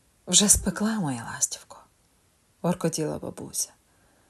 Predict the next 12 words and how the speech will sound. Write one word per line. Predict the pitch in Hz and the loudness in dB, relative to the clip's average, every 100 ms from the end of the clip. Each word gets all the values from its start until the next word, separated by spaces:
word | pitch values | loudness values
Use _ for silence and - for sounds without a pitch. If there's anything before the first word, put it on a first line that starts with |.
| _ | _
"Вставай, | - - 254 233 240 214 165 _ _ _ _ _ | 2 4 4 2 0 -2 -6 _ _ _ _ _
мий | 196 208 196 | 6 10 8
личенько, | 185 233 262 214 185 170 | 8 4 4 2 0 -2
помолися | 151 165 170 170 165 160 | 0 2 4 2 0 0
до | 160 | 2
свого | - 165 156 - | 2 2 -2 -2
Ангелика | 165 151 170 214 196 175 165 - - - - - _ _ | -2 -2 0 0 -2 -4 -8 -12 -18 -20 -20 -20 _ _
та | 233 | 4
йди | 220 170 165 151 | 6 4 2 4
снідати". | - 185 190 135 - - _ _ _ _ _ _ _ _ _ _ _ _ - | 4 2 -6 -8 -14 -20 _ _ _ _ _ _ _ _ _ _ _ _ 2
Бабуся | 175 185 165 180 - 151 | 4 6 4 2 2 0
наливала | 151 151 147 170 170 147 | -2 -2 -2 -2 -2 -4